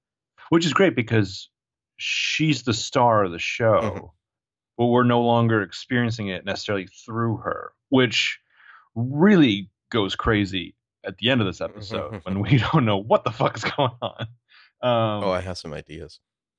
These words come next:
Speaker 1: Well,
Speaker 2: Mm-hmm.
Speaker 1: yeah. I
Speaker 2: It's,
Speaker 1: feel
Speaker 2: you're
Speaker 1: like you're
Speaker 2: not
Speaker 1: now
Speaker 2: a, you're not a proponent of Twincer.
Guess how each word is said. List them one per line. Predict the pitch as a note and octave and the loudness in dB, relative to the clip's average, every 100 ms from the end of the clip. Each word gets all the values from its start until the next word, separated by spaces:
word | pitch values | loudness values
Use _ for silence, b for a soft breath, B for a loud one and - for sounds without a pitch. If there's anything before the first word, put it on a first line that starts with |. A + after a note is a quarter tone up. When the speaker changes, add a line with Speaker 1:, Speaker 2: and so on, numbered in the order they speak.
| _ _ _ A#2+ | _ _ _ -8
Speaker 1:
Well, | G#2+ E2+ D#2 _ A#2 | -6 -6 -10 _ -14
Speaker 2:
Mm-hmm. | F2+ D#2+ _ _ _ _ | -14 -16 _ _ _ _
Speaker 1:
yeah. | F#2 E2 - _ C#3 | -10 -10 -12 _ 0
I | G3+ | 0
Speaker 2:
It's, | G#3 | 2
Speaker 1:
feel | F#3+ | 2
Speaker 2:
you're | D#3 | 2
Speaker 1:
like | E4 | 2
you're | A#2 | 2
Speaker 2:
not | A2 G2+ | 2 2
Speaker 1:
now | |
Speaker 2:
a, | - | -2
you're | G#3+ | -6
not | F4 F#4 | -4 -4
a | D4 | -4
proponent | - G3+ B3 D4 C3 F2 | -6 -4 -4 -2 -2 -4
of | D#2 | -8
Twincer. | - D2+ - A1 | -12 -12 -12 -16